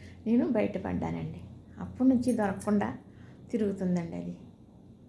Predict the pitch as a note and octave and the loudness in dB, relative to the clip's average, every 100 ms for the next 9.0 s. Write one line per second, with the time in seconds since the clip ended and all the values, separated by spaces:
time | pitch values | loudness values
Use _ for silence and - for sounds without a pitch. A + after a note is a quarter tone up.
0 | - - - - - - G3+ G3 G3 F#3+ | -20 -20 -20 -20 -20 -14 -2 0 2 2
1 | G3 F#3 F#3+ - - F#3+ F#3 F#3 G3+ G3 | 2 2 0 -2 0 2 4 4 4 2
2 | F#3 F3+ F3 F#3 F#3+ A3 G3 F#3+ A#3 A3+ | 0 -4 -2 -2 -2 -4 -4 2 4 4
3 | G3 F3+ F3 E3 - - - - - F3 | 2 0 -2 -6 -16 -20 -20 -12 -8 -2
4 | F#3 F#3+ - G3 F#3 F3+ F3 F3 - F3 | 0 -2 -4 -4 0 0 -2 -4 -2 2
5 | F#3 G3+ F#3+ F3+ F3+ - - - - - | 4 4 2 0 -4 -6 -14 -20 -20 -20
6 | - - - - - - F3+ F#3 - F#3+ | -20 -20 -20 -20 -20 -6 -2 -2 -2 -4
7 | F#3+ A#3 A#3+ G3 F#3+ G3+ G3+ F#3+ F#3+ G3+ | 0 4 4 4 0 -2 -2 0 2 2
8 | F#3+ G3+ F#3+ G3 G#3+ G3 F#3+ F3+ F#3+ - | 0 2 2 2 0 2 2 0 -2 -6